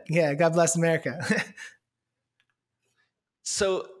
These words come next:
Speaker 2: to wrap things up, what would be your tip for somebody who's looking to get their first deal, that's looking to actually improve their life, maybe be able to pay some bills that they need to pay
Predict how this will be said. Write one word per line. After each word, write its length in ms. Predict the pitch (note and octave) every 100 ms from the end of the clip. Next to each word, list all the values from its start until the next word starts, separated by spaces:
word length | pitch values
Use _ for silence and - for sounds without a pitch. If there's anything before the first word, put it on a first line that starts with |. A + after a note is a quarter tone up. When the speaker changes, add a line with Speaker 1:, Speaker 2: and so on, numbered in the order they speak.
| -
Speaker 2:
to 160 | G3
wrap 380 | D3+ D3 C#3+ -
things 280 | G3 E3+ B2
up, 340 | C#3+ A#2+ -
what 280 | B2 A#2+ D3+
would 160 | F3 C3+
be 80 |
your 240 | D#3 C3+ C3+
tip 340 | - C3 D3
for 100 | -
somebody 380 | C#3 D#3+ D3+ D3
who's 240 | C3+ A#2+
looking 240 | A#2 C3+ C3+
to 60 |
get 200 | A#2+ B2
their 140 | A#2 A2+
first 380 | - B2 A2+ -
deal, 200 | B2 A#2
that's 240 | A2 -
looking 220 | B2+ C#3
to 60 | A#2+
actually 400 | G#2+ A2 B2 A2+
improve 380 | G#2 - C3 A#2
their 140 | C3
life, 360 | A#2 A2+ A2+ -
maybe 180 | A#2+ A2+
be 100 | B2
able 100 | A#2
to 120 | A2+
pay 200 | B2 A#2+
some 240 | - A#2
bills 340 | A2 B2 A#2 A#2+
that 120 | A2
they 120 | A2+
need 160 | G#2+ G#2
to 60 |
pay 340 | - A2 G#2